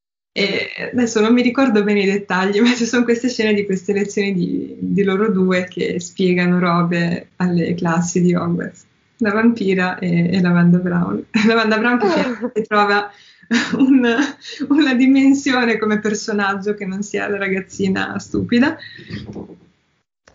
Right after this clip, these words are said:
Speaker 2: È comunque abbastanza agghiacciante questa cosa.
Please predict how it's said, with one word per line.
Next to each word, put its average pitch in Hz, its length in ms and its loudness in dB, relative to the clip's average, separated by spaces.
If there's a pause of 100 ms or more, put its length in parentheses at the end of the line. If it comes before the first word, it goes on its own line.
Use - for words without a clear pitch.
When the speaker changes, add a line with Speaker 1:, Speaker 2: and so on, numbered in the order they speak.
(200)
Speaker 2:
È 226 160 -4
comunque 214 380 0
abbastanza 185 540 -2
agghiacciante 185 840 -4 (500)
questa 208 420 -2
cosa. 208 420 0